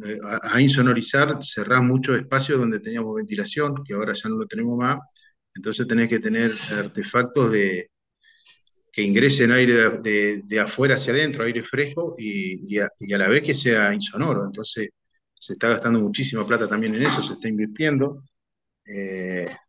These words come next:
los resultados creo que se van a ver para el verano que viene, porque es, aparte de lo costoso, hay que conseguir quien lo haga.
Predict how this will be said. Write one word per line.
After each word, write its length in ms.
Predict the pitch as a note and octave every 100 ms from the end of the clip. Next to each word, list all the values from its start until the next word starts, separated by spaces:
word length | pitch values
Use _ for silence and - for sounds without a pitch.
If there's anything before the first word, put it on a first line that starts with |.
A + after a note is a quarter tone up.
| _ -
los 140 | G2+
resultados 480 | G2 - - B2+ A#2+
creo 140 | A#2+
que 60 | A2+
se 60 |
van 160 | A2 A2+
a 60 | G#2+
ver 120 | A2+
para 160 | A2 G#2+
el 80 | G#2
verano 300 | A2+ A#2+ A2
que 100 | A#2
viene, 280 | D3 D#3+
porque 560 | - A2 G#2 G2 F2+ F2+ F#2 _ _ _ - - _ _
es, 560 | G3 G3 G3+ - - _ _ - - _ _ - G#2+
aparte 460 | G#2+ G2 A#2+ B2 A2+
de 80 |
lo 120 | A2 -
costoso, 500 | - - D3+ D3 A#2
hay 140 | G#2
que 120 | G#2
conseguir 420 | G2 - G#2+ A2+
quien 240 | - A#2 A2+
lo 140 | A2
haga. 300 | C#3 C3 C#3